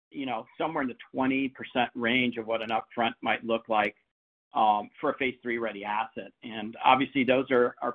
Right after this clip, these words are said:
pretty much all over the place, uh, if you look at any of the reports that are put out by companies that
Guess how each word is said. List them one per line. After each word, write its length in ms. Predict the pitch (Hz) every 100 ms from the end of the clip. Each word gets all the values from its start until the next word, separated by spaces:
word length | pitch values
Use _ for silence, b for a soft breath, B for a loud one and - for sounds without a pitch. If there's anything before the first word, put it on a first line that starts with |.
| -
pretty 160 | 185
much 220 | 160 131 -
all 220 | 135 131
over 200 | 127 120
the 100 | 110 - -
place, 300 | 131 110 107 _ _ _ _ _ _ -
uh, 220 | 117 107
if 160 | 135 -
you 80 | 135
look 220 | 123 127
at 100 | 120
any 160 | 127 127
of 60 |
the 80 | 120
reports 500 | 113 110 - 120 - 120
that 60 |
are 80 | 113
put 180 | - 117
out 180 | 107 -
by 100 | 113
companies 440 | 117 113 117 110
that 140 | -